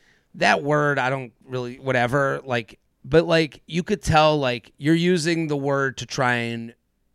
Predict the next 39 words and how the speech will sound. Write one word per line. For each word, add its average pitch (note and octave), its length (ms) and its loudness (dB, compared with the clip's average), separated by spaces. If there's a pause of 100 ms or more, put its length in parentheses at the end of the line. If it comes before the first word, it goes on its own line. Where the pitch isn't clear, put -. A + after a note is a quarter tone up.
(240)
make B2+ 280 -2
everyone B2 420 -2
else A#2 220 -10
evil G#2+ 500 -10
and, A2+ 260 -8
like, G#2+ 260 -12 (920)
you B2+ 100 -2
know, A#2+ 80 0
defend A#2 500 0
you. F#2 220 -6
And A#2+ 100 0
it's D3 120 0
like, E3 240 0 (600)
I D#3+ 100 4
could - 160 2
see A#3+ 280 6
it, G3+ 80 0
you G3+ 120 2
could - 140 2
see A#3 160 4
right D3+ 220 2
through D3+ 320 4
it. D#2 160 -4
Like, B2+ 180 0
it, D3+ 340 2
she C4 200 2
even F#4 260 6
messed D#3+ 340 4
up C3 160 2
at E3 140 4
one E3+ 160 2
part. E3+ 400 2 (200)
It, D3+ 160 -6
she, D#3 160 -4
like, B2+ 280 -2 (800)
she, - 160 0
like, D#3 140 2
missaid C#3+ 680 4
something D#3+ 760 -2